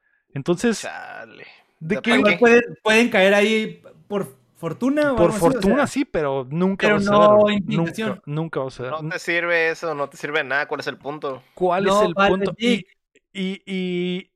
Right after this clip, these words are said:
Speaker 2: No, yo, yo te voy a decir cuál es el punto. El punto es que el queue dure menos, güey, pero es, sí, es una mamada,
Speaker 1: Pero
Speaker 2: güey,
Speaker 1: es una
Speaker 2: que
Speaker 1: mamada
Speaker 2: no
Speaker 1: que no
Speaker 2: tienen la
Speaker 1: pueda
Speaker 2: opción.
Speaker 1: invitar a mis panas en otras plataformas. La neta, esa
Speaker 2: Mm.
Speaker 1: fue, fue una,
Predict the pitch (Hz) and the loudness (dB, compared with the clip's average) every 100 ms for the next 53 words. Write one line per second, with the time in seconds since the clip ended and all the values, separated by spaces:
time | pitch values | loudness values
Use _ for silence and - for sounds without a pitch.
0 | _ _ _ 190 208 185 185 220 220 208 | _ _ _ -2 -2 -2 -4 -2 -4 -4
1 | 214 220 202 202 - 160 160 143 123 135 | -6 -6 -6 -10 -10 -12 -6 -6 -6 -10
2 | 139 151 180 151 _ 151 143 147 147 135 | -12 -8 -6 -8 _ -10 -8 -6 -4 -4
3 | 156 151 123 117 104 123 117 113 - _ | -6 -6 -8 -10 -6 -6 -4 -8 -12 _
4 | 139 120 117 107 98 113 131 123 139 139 | -16 -14 -14 -14 -12 -12 -10 -6 -6 -6
5 | 160 151 143 143 127 143 135 131 135 131 | -4 -4 -2 -4 -2 -4 -2 -2 0 -2
6 | 127 127 127 131 135 120 - 127 127 - | -4 -4 -4 -4 -6 -10 -8 -6 -6 -8
7 | 117 117 113 120 - - 165 147 131 135 | -10 -10 -12 -10 -8 -6 -4 -2 -4 -2
8 | 160 170 - 156 156 156 147 - 143 147 | -4 -4 -2 2 2 2 -2 -4 0 0
9 | 147 147 147 151 147 139 131 123 113 | 0 0 -4 -6 -4 -4 -4 -4 -8